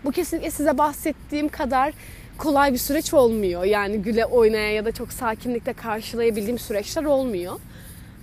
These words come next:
Ve belki de siz bana daha farklı bir yol gösterirsiniz. Bunu daha kolay atlatabileceğim. Ya da belki daha içime sinesin. Belki de kolay değil,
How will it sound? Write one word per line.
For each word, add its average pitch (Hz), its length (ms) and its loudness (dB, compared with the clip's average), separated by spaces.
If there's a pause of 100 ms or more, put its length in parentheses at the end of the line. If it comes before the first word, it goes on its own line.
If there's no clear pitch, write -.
(160)
Ve 302 60 -4
belki 349 260 2
de 392 60 4
siz 262 380 0
bana 302 200 4
daha 302 160 -2
farklı 220 380 -2
bir 196 40 2
yol 190 200 2
gösterirsiniz. 190 760 -6
Bunu 214 160 -2
daha 220 220 -6
kolay 202 300 -4
atlatabileceğim. 190 880 -6
Ya 233 120 0
da 220 100 0
belki 220 280 0
daha 233 180 -4
içime 240 320 -6
sinesin. 240 380 -4
Belki 240 240 -6
de 320 40 -6
kolay 277 460 -2
değil, 285 180 -4